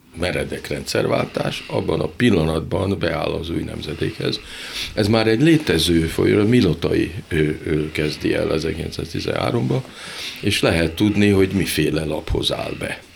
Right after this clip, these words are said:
És, ö, miután név nélkül közli ezeket a cikkeket, tehát azt kell mondanunk, amit annak idején Istócira mondott a korabeli miniszterelnök, hogy ez vagy az írói munkássága része, vagy nem az.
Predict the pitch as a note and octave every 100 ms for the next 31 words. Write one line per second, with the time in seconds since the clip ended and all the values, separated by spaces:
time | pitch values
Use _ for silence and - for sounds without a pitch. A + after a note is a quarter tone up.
0 | - - - - D#2+ D#2 - F2+ F2 -
1 | F2 F2 E2 F#2 G2 C3+ D3+ A#2 F#2+ F2+
2 | G2 E2 E2 - - - - - - E2+
3 | D2+ E2 D#2+ D#2 D2+ - - - G2+ -
4 | G#2 B2 B2+ B2+ - G#2 F#2+ F#2+ - A2
5 | F#2 E2 G#2+ A2 A2 G#2+ A#2+ B2 - -
6 | - - - - G#2 G2 B2 A#2+ F#2 D#2+
7 | G2 F#2 F#2 G2+ C3 - G2 D#2 - D2+
8 | D2+ C#2+ C#2+ C2 D2+ - - D#2+ D#2 D#2+
9 | D#2+ D#2 D#2 E2 E2 - - F2 F#2 -
10 | F#2 F#2+ G2 G2+ G#2 F2+ F2 F2 - -
11 | - - - - F2 E2 - - - -
12 | - A#2+ D3+ D3 B2+ C3 A#2 A2+ G#2+ G#2
13 | - G2 G2+ - F2+ F2 E2 D#2 - C#2
14 | B1+ A#1+ - C2 - -